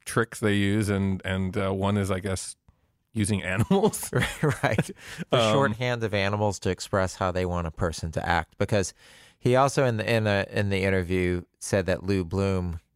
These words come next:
Speaker 2: was a coyote. You know, he
Speaker 1: That's
Speaker 2: saw
Speaker 1: right.
Speaker 2: that character as a coyote.
Speaker 1: That's how he wrote it. And that the L A, 'cause it is a classic L A movie, um, that he sought to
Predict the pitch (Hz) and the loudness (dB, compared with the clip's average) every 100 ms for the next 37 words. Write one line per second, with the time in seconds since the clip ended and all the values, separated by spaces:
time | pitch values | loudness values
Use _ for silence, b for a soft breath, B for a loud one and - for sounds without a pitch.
0 | _ - 85 - - - - 98 87 90 | _ -4 -4 -4 -6 -6 0 2 4 2
1 | 78 73 - _ - 80 78 113 - 101 | 0 -6 -14 _ -8 -2 2 2 4 2
2 | 110 87 - 95 85 82 87 78 85 - | 4 0 -2 0 0 0 -4 -4 -8 -4
3 | 92 87 90 87 76 92 - 123 107 98 | 0 2 0 0 -2 -4 0 0 2 2
4 | 101 104 95 85 104 104 95 90 _ 104 | 2 0 0 -4 -2 -2 -2 -4 _ -8
5 | 104 117 117 113 123 107 98 98 - 101 | -2 0 2 2 2 2 0 -4 -4 -2
6 | 98 98 90 98 95 90 - 92 95 90 | 0 -2 -2 -2 -2 -4 -8 -4 -2 -2
7 | 92 101 87 85 85 b b b - 110 | -2 -2 -2 -6 -8 b b b -4 -2
8 | 90 90 82 98 - 110 101 - | 0 -2 -2 -2 0 2 0 -4